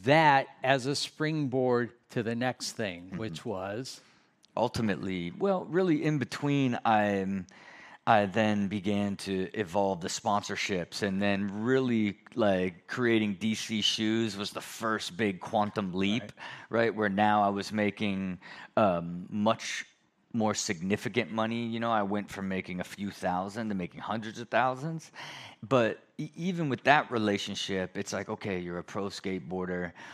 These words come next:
Speaker 2: You know, what is, how do you take, like, even what you do in skateboarding to another level? It's very difficult, but I was looking at what,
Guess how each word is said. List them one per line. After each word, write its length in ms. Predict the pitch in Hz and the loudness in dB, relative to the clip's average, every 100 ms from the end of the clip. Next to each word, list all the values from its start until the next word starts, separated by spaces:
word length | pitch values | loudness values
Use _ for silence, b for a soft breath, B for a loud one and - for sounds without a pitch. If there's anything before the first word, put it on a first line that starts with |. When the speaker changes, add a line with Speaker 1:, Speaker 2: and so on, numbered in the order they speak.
| B B - | B B -8
Speaker 2:
You 60 | 107 | -6
know, 160 | 82 | -4
what 240 | 82 98 98 | -2 0 0
is, 400 | 95 87 - - | 0 -2 -6 -6
how 160 | - 120 | 0 0
do 60 | |
you 180 | 120 110 | 2 -2
take, 560 | - 117 98 92 - - - | -2 0 0 -2 -14 -8 0
like, 300 | 101 90 90 - | 2 2 -2 -4
even 360 | 107 92 92 | -4 -2 -2
what 220 | 92 101 | -2 -4
you 80 | 95 | -6
do 220 | 87 95 | -6 -6
in 80 | 92 | -6
skateboarding 720 | 87 - 113 95 101 95 90 | -6 -2 -2 0 -2 -2 -4
to 220 | - 104 90 | -6 -6 -4
another 300 | 87 87 87 | -2 -4 -2
level? 360 | 98 117 101 | -2 -2 -4
It's 100 | 87 | -8
very 260 | - 107 95 | -2 0 0
difficult, 520 | 82 131 151 98 85 | -2 -4 -2 -4 -4
but 80 | 92 | 0
I 80 | 95 | 0
was 240 | 92 87 | 0 -4
looking 340 | 110 - 107 | -4 -2 -2
at 100 | 92 | -4
what, 380 | - 98 92 90 | -2 2 2 0